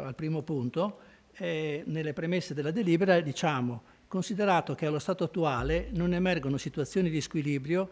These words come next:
sui residui attivi, tali da rendere necessario l'adeguamento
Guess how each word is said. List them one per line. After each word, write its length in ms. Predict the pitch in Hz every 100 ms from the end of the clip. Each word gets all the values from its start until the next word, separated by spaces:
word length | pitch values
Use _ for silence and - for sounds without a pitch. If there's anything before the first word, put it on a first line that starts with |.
| -
sui 220 | - - 165
residui 500 | 156 - 143 127 156
attivi, 560 | 156 160 131 120 123
tali 300 | - 180 170
da 100 | 147
rendere 300 | 156 170 139
necessario 580 | 139 139 185 - 170 156
l'adeguamento 840 | 147 147 175 170 139 135 151 185